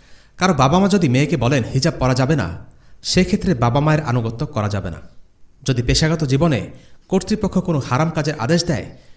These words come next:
সেক্ষেত্রে তাদের কথা শোনা যাবে না। রাষ্ট্রীয় জীবনে শাসক যদি জিহাদ ফি সাবিলিল্লাহ নিষিদ্ধ করে দেয় অথবা মুসলিমদেরকে ইহুদি ও খ্রিস্টানদের অনুগত বানিয়ে রাখতে চায়,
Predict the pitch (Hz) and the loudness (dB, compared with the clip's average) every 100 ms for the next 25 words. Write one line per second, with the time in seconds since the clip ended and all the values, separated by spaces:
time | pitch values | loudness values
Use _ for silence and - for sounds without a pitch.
0 | - - 185 185 196 - 135 104 120 123 | -12 -2 0 0 -2 -2 -2 -2 -6 -4
1 | 123 123 120 120 98 113 101 95 85 - | -4 -4 -4 -4 -4 -4 -4 -4 -8 -12
2 | - - - - _ _ _ _ - 113 | -20 -20 -20 -20 _ _ _ _ -10 -2
3 | 165 - 226 190 185 190 98 95 151 190 | 0 2 2 2 0 0 -2 -4 -4 -2
4 | 160 180 117 147 170 165 180 - 151 147 | -2 -2 -2 -2 -2 -2 -4 -2 -2 -2
5 | 147 135 107 135 180 190 185 180 143 92 | -2 -2 -2 -2 -2 -2 -2 -2 -2 -4
6 | - - - 156 185 165 120 135 - 165 | -10 -16 -6 -2 0 0 0 0 -2 -4
7 | 156 151 - 139 160 175 175 123 - 151 | -4 -6 -6 -4 -2 0 -2 -4 -6 -6
8 | - 147 143 139 127 147 135 113 95 104 | -4 -4 -6 -8 -6 -6 -6 -6 -6 -2
9 | 156 165 165 160 107 - | 0 0 -4 -6 -6 -8